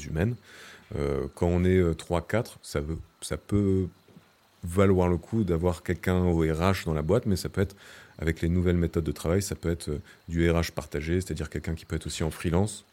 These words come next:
euh, qui vient, euh, s'occuper, euh, euh, des, euh, contrats, paye, formation, euh, euh, des contraintes légales, euh, du bien-être des salariés, de, de, de, du recrutement. Euh, donc, euh, en fait, on peut faire appel à un R H dès lors qu'on passe, euh,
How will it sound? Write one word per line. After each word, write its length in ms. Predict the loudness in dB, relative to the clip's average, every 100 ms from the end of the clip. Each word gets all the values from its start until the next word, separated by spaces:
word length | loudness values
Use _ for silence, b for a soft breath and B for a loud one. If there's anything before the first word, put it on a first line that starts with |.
| B B B -8 -4
euh, 120 | -4
qui 140 | -4
vient, 360 | -2 0 2 0
euh, 80 | -2
s'occuper, 520 | -6 -12 -4 0 2
euh, 220 | 2 -2 B B B -8
euh, 220 | -6 -6
des, 220 | -2 0
euh, 80 | 0
contrats, 400 | -2 -8 -4 -4
paye, 220 | -2 -2
formation, 840 | -2 -4 -4 -4 -4 -2 0 -2 -2
euh, 140 | -4 B B B -8
euh, 160 | -6
des 100 | -6
contraintes 440 | -6 -8 -6 -6 -2
légales, 520 | 0 2 4 2 -2 -6 B _
euh, 60 | -8
du 140 | -8
bien-être 440 | -2 0 0 -2 -4
des 100 | -6
salariés, 840 | -6 -8 -8 -4 -2 0 0 -2
de, 280 | -4 -6 -6 -8 -12 B B B -12
de, 120 | -8
de, 300 | -8 -8 -10
du 140 | -6
recrutement. 520 | -6 -4 -6 -4 -2 -4 -10 -12
Euh, 200 | -10 -10
donc, 240 | -10 -8
euh, 220 | -8 -10 -10 -14
en 40 |
fait, 280 | -10 -12 -10 -10 -8 -10
on 80 |
peut 240 | -8 -2 -2
faire 220 | 0 -4
appel 240 | -2 -2
à 60 | -2
un 120 | -4
R 120 | -6
H 100 | -8 -8
dès 120 | -8
lors 180 | -10 -10
qu'on 200 | -10 -10 -8
passe, 340 | -8 -8 -8
euh, 160 | -8